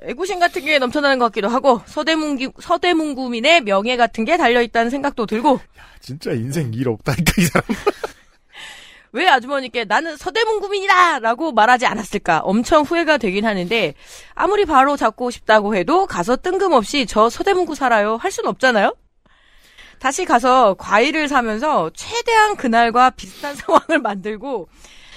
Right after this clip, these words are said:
Speaker 1: 비슷한 대화의 흐름을 이끌어내야겠다고 생각하면서 대화의 방향을 머릿속으로 치밀하게 시뮬-, 시뮬레이션 해보기 시작했습니다. <laughs>
Speaker 2: 진짜.
Speaker 1: 우와.
Speaker 2: 와,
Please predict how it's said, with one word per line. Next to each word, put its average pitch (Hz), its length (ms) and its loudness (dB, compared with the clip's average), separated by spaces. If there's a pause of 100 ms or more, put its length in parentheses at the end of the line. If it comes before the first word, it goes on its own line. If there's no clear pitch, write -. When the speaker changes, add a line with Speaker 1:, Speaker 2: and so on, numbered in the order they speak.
(160)
Speaker 1:
비슷한 349 480 2
대화의 302 360 4
흐름을 277 380 -2
이끌어내야겠다고 233 1160 2
생각하면서 226 800 0 (340)
대화의 277 500 2
방향을 254 540 2
머릿속으로 214 680 2
치밀하게 311 600 0
시뮬-, 370 440 -8
시뮬레이션 262 640 0
해보기 185 280 -6
시작했습니다. 285 560 -8
<laughs> 359 1160 2
Speaker 2:
진짜. - 360 -10 (200)
Speaker 1:
우와. 320 600 4 (200)
Speaker 2:
와, 180 320 2